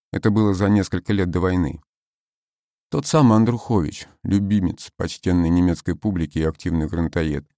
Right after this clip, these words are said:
который однажды порекомендовал украинским мужчинам не спать с русскими женщинами, дабы не портить породу. И Андруховича я видел в Киеве.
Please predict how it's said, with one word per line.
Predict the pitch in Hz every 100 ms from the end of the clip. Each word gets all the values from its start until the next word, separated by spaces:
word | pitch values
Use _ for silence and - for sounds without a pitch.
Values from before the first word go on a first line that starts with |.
| _ _ _ _
который | 92 - 92 87
однажды | 87 101 98 87
порекомендовал | 87 87 87 85 85 90 85
украинским | 80 85 82 82 - 82
мужчинам | 85 - 104 90 80
не | 87
спать | - - 82
с | -
русскими | 92 - 90 87
женщинами, | 82 85 76 - - -
дабы | - 82 78
не | 80
портить | 73 90 - 73 -
породу. | 78 78 64 - - _ _ _ _ _ _ _ _ _ _
И | -
Андруховича | 127 147 135 - 123 127 113 117
я | 107
видел | 101 104 98
в | -
Киеве. | - 92 85 85